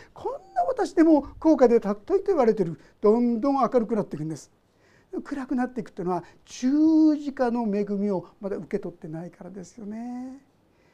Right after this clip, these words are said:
十字架を受け、の恵みを受け取っていくと、私の心はどんどん清められていくということになります。さあ、先に進みます。八節。「アッシリアは人のものでない剣に倒れ、人間のものでない剣が彼らを食い尽くす。」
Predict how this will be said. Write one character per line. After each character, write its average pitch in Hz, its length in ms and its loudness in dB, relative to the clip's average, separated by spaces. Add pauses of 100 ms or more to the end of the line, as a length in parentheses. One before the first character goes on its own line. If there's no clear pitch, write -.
(340)
十 214 220 -4
字 214 100 -8
架 220 120 -2
を 214 40 0
受 220 120 -6
け、 220 140 -14
の 208 180 -2
恵 220 60 0
み 240 200 4
を - 20 2
受 330 120 0
け 349 60 0
取 403 120 0
っ - 20 -20
て 320 120 -6
い - 20 -14
く - 80 -16
と、 262 220 0 (160)
私 208 260 -8
の 170 80 -12
心 196 260 -8
は 220 140 -4 (120)
ど 160 100 -18
ん 143 240 -14
ど 214 120 0
ん 370 100 0
清 202 240 2
め 180 120 2
ら 160 100 -2
れ 160 80 -4
て 170 120 -8
い 170 40 -2
く - 100 -18
と - 80 -6
い 196 40 -4
う - 20 -8
こ 180 60 -4
と 160 60 -6
に 156 40 -10
な 160 80 -8
り 156 60 -14
ま 156 100 -12
す。 - 180 -18 (240)
さ - 140 0
あ、 - 40 -8
先 208 200 -2
に 220 60 2
進 220 160 -6
み 220 40 0
ま 220 60 0
す。 - 180 -12
八 277 140 0
節。 - 320 -6 (300)
「ア 214 60 2
ッ 196 40 6
シ - 220 -4
リ 247 100 10
ア 226 60 12
は 214 80 6
人 262 180 0
の 269 80 4
も 262 100 4
の 294 100 4
で 262 100 2
な 302 140 8
い 226 140 2 (220)
剣 226 260 2
に 262 280 4 (120)
倒 170 160 -10
れ、 220 140 -14 (1040)
人 190 160 4
間 220 180 10
の 233 80 10
も 240 120 12
の 269 60 10
で 277 100 8
な 285 100 10
い 320 80 8
剣 339 340 0
が 262 100 4
彼 330 220 2
ら 339 100 4
を 220 40 8
食 - 260 -4
い 214 60 -4
尽 - 180 -20
く - 120 -20
す。」 - 100 -20